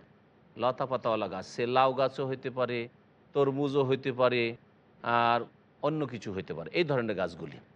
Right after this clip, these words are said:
ওয়ারসালনাহু ইলা মিয়াতি আলফিন আও ইয়াজিদুন, আল্লাহ পাক বলছেন তাকে পাঠিয়েছিলাম যে জাতির কাছে, যে জাতির সংখ্যা এক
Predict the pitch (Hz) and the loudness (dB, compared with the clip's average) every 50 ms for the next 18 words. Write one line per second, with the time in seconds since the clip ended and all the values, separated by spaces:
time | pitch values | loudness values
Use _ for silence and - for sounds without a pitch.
0 | _ _ - 117 131 139 151 170 175 165 - 196 180 175 180 175 175 175 165 143 | _ _ 0 4 6 6 6 4 2 2 0 2 2 4 4 4 4 4 2 2
1 | 143 143 139 135 139 143 139 135 131 - 156 123 131 135 123 - - 143 135 120 | 2 2 0 0 0 2 0 0 0 0 0 0 0 0 -2 -4 -6 -4 -2 -2
2 | 120 123 110 107 101 107 104 95 - 95 92 87 87 87 104 113 135 139 135 147 | 0 0 0 -2 -2 -4 -8 -8 -8 -8 -8 -8 -8 -4 -4 -2 -2 -2 0 -2
3 | 143 127 135 143 135 - - 139 120 - 139 127 - 147 131 - 135 139 139 - | -4 -2 -2 -4 -4 -2 -6 -6 -2 0 0 0 0 -4 -2 2 2 2 2 0
4 | 170 160 - 170 160 156 147 123 139 143 123 131 131 131 - 170 147 139 151 139 | -6 -4 -2 0 0 0 0 0 0 0 4 4 2 2 2 -2 -2 -2 -2 -2
5 | - 147 135 113 120 143 143 123 135 127 127 165 160 143 - - 156 156 143 - | 0 -2 -4 -2 0 -2 0 2 2 2 2 0 -6 -6 -4 -4 -4 -4 -4 -4
6 | - 147 135 123 113 117 120 123 135 143 151 160 165 160 | -2 0 0 0 2 2 4 4 6 6 4 4 2 -2